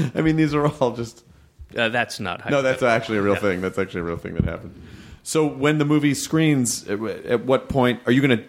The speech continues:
Speaker 1: travel? Are you gonna go around the country when it screens and do, and, like, do Q and A's? And are you gonna travel
Speaker 2: I,
Speaker 1: with it?
Speaker 2: I am going to, uh,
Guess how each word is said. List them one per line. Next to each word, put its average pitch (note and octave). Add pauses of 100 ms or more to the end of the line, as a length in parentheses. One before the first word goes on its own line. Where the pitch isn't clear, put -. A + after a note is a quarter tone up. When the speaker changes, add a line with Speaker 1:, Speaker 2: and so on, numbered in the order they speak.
(140)
Speaker 1:
travel? A#2
Are A2+
you A#2+
gonna A#2+
go A2
around G#2
the G#2+
country G#2+
when G2+
it F#2
screens G#2
and F#2
do, F2+
and, E2
like, E2
do -
Q F2+
and E2+
A's? G2+
And E2+
are E2
you E2+
gonna F2
travel E3+
Speaker 2:
I, G3
Speaker 1:
with G3
it? G3
Speaker 2:
I E3 (120)
am F3
going F#3+
to, D3+
uh, A#2